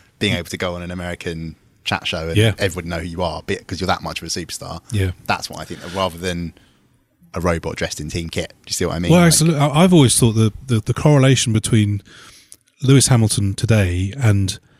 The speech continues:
Speaker 2: late sixties, early seventies era Jackie Stewart, you know, with the big sideburns, and Emerson Fittipaldi with the big shades, you know, there's an absolute correlation between, between these guys 'cause, you know,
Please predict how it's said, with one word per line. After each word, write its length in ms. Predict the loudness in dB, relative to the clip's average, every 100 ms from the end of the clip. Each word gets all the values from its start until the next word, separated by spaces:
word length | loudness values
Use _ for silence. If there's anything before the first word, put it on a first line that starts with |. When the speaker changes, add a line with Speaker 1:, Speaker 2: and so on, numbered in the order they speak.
| _ _ 2
Speaker 2:
late 220 | 2 4
sixties, 380 | 0 0 2 4
early 140 | 4
seventies 440 | 4 2 2 2 4
era 240 | 4 4
Jackie 320 | 2 0 0
Stewart, 640 | -2 2 2 2 -4 -8 -12 _ _ _ -4
you 100 | -2
know, 220 | 0 0
with 240 | -2 -2
the 80 | -2
big 200 | -2 0
sideburns, 720 | 0 0 0 0 0 -4 -8 -12 -14 -6
and 120 | -4
Emerson 280 | 0 0 0
Fittipaldi 560 | -2 -2 0 0 0 -2
with 120 | -2
the 60 | 0
big 200 | 0 2
shades, 480 | 2 2 0 -4
you 40 | -4
know, 140 | -6 -8 -14 -20 _
there's 180 | 0 2
an 60 |
absolute 340 | 0 0 -2 0
correlation 480 | 2 2 2 0 -6
between, 440 | -6 -4 -4 -6
between 280 | -8 -2 -2
these 160 | -2
guys 220 | -2 -4 -4
'cause, 280 | -2 -2 -2
you 120 | -2
know, 140 | -2